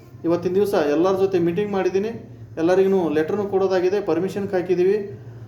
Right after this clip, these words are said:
So, ಉತ್ತರ ಕರ್ನಾಟಕದಲ್ಲಿ, ಉತ್ತರ ಕರ್ನಾಟಕದ ಎಲ್ಲ ಗ್ರಾಹಕರಿಗೂ ಮತ್ತು ಏಜೆಂಟ್ರಿಗೆ ಹತ್ತಿರ ಆಗುವಂಥ ಒಂದು ಪ್ಲೇಸಲ್ಲಿ, ಒಂದು ಪುಣ್ಯಕ್ಷೇತ್ರ ದೇವಸ್ಥಾನದ, ಮ್,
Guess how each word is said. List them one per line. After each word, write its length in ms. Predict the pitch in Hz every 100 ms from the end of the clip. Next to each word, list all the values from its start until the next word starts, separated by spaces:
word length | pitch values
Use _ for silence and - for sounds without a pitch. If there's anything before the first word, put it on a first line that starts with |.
| - - - -
So, 80 | 185 170 151 147 - - - - - - - - - - - - -
ಉತ್ತರ 220 | 196 277 269
ಕರ್ನಾಟಕದಲ್ಲಿ, 960 | 262 254 240 226 214 175 143 - - - - - - - - - - -
ಉತ್ತರ 220 | 196 247
ಕರ್ನಾಟಕದ 440 | 240 233 233 233 208
ಎಲ್ಲ 280 | 196 254
ಗ್ರಾಹಕರಿಗೂ 480 | 240 220 233 240 233
ಮತ್ತು 240 | 233 226 214
ಏಜೆಂಟ್ರಿಗೆ 840 | 196 220 220 208 165 135 - - - -
ಹತ್ತಿರ 240 | 196 277
ಆಗುವಂಥ 560 | 269 254 240 226 214 214
ಒಂದು 400 | 185 165 165 165
ಪ್ಲೇಸಲ್ಲಿ, 800 | 202 233 233 226 214 214 - - - - - - - -
ಒಂದು 300 | 170 170 160
ಪುಣ್ಯಕ್ಷೇತ್ರ 580 | 165 240 247 240 233 226 185 156 - - - - - - 175
ದೇವಸ್ಥಾನದ, 540 | 240 254 254 240 226 214 180 160 - - - -
ಮ್, 720 | 165 165 160 156 151 147